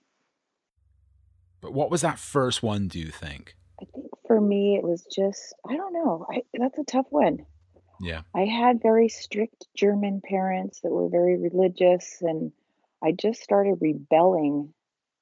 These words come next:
Speaker 2: early on and did some crazy stuff in my twenties. I actually got pregnant to get out of the church, like, just rebellious things. And then,
Speaker 1: Yeah.
Speaker 2: then my mom was a therapist, and so when I started doing therapy with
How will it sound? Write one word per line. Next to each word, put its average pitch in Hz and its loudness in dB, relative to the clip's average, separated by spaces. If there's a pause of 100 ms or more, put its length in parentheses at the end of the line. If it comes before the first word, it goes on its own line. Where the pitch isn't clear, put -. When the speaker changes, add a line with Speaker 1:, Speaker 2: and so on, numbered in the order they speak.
(180)
Speaker 2:
early 165 4
on 147 -2 (1040)
and 156 0 (840)
did - -2
some 254 2
crazy 220 4
stuff 196 2
in 185 -4
my 170 2
twenties. 175 -2 (400)
I 160 2
actually 175 -2
got 151 2
pregnant 170 -2
to 165 -12
get 156 0
out 147 2
of 156 -6
the - -8
church, - 0
like, - 2 (720)
just - 0
rebellious 147 4
things. 135 0
And 156 -10
then, 160 -6
Speaker 1:
Yeah. 151 -2
Speaker 2:
then 165 2
my 156 0
mom 175 2
was 165 0
a 147 -4
therapist, 160 0
and 156 -12
so 151 -6
when 147 -2
I 143 -2
started 160 0
doing 147 -4
therapy 151 -2
with 143 -2